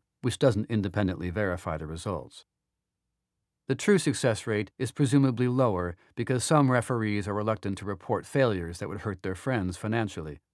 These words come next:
And whatever the success rate, this is obviously a self-selected sample of people already motivated to change, so it's hard to know exactly how much difference the Stick dot com contracts make.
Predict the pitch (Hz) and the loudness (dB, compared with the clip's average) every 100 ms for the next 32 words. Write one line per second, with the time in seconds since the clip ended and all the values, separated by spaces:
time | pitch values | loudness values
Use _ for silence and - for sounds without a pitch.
0 | _ _ _ _ _ _ - 135 143 156 | _ _ _ _ _ _ 0 4 8 8
1 | 139 110 113 - 156 127 95 87 92 _ | 6 2 -4 2 4 4 0 -4 -4 _
2 | _ - 135 135 131 127 107 98 - 101 | _ -4 0 2 6 4 4 -4 -2 -4
3 | 101 - 127 113 - 117 104 101 98 - | -2 2 2 2 -2 -2 -2 -4 -6 0
4 | 110 92 95 90 - 123 101 87 _ 135 | 2 2 -4 -6 -2 -2 -2 -4 _ 6
5 | 131 123 139 120 120 123 110 92 92 92 | 6 8 6 6 4 4 2 0 -2 -4
6 | 101 - 139 90 71 69 _ _ _ _ | -6 -2 0 0 -6 -12 _ _ _ _
7 | _ - 135 139 - 170 139 123 120 113 | _ 2 2 4 4 6 6 2 2 0
8 | 101 123 110 113 104 135 120 - 160 147 | 0 0 0 -4 0 2 0 -2 -2 -2
9 | 101 90 85 _ _ - 117 - 120 - | -2 -4 -6 _ _ -10 -8 -2 -2 2
10 | 104 - - 110 95 92 107 92 - 85 | 0 0 -2 0 0 -2 -2 0 -4 -6
11 | - 120 85 - | -4 -4 -4 -8